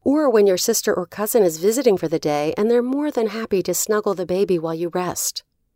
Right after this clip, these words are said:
Realistically, you will feel the need to do things around your home throughout the day. Just recognize that you're not much help if you're exhausted,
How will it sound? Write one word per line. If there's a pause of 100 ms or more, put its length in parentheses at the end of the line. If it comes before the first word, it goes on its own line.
Realistically,
you
will
feel
the
need
to
do
things
around
your
home
throughout
the
day. (340)
Just
recognize
that
you're
not
much
help
if
you're
exhausted,